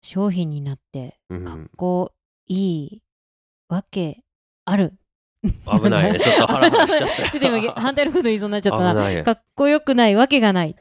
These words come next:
Speaker 2: はい、そうです。
Speaker 1: と言いたかった。
Speaker 2: そうです、
Speaker 1: そうそう。
Speaker 2: そうです。
Speaker 1: もう何にしてもかっこいいよ、これは。
Speaker 2: うん。
Speaker 1: ねえ。
Speaker 2: 最強のデザインですね。
Speaker 1: 最強です。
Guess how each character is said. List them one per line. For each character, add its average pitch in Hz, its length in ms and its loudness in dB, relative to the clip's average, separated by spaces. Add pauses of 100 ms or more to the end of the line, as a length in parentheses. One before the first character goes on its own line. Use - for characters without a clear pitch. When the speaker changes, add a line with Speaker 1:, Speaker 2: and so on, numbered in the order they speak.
Speaker 2:
は 110 220 -2
い、 98 100 0
そ 202 180 0
う 175 40 2
で 165 100 0
す。 160 40 -8
Speaker 1:
と 170 100 0
言 - 0 -
い 156 140 -6
た - 40 -14
か - 0 -
っ - 80 -20
た。 - 300 -10
Speaker 2:
そ 95 280 -4
う - 20 -2
で 76 80 -8
す、 160 60 -10
Speaker 1:
そ - 20 -10
う 147 40 -12
そ - 0 -
う。 - 20 -14
Speaker 2:
そ 87 120 -8
う 78 40 -8
で 73 100 -14
す。 - 280 -16
Speaker 1:
も 156 100 -4
う 147 40 -4
何 240 300 -4
に 214 100 -2
し - 80 -10
て 170 100 -8
も 151 120 -8
か - 100 -8
っ - 80 -16
こ 175 140 -2
い 175 60 2
い - 20 0
よ、 147 100 -4
こ - 140 -16
れ 95 100 -10
は。 104 60 -4
Speaker 2:
う 107 40 -2
ん。 87 600 -6 (100)
Speaker 1:
ね 170 460 -6
え。 - 40 -20 (220)
Speaker 2:
最 104 280 -8
強 98 240 -6
の 92 100 -4
デ 90 140 -6
ザ 90 180 -4
イ 80 60 -8
ン 52 400 -18
で - 80 -14
す 165 100 -8
ね。 165 60 -4
Speaker 1:
最 147 120 -10
強 165 140 -4
で 160 140 -6
す。 - 200 -14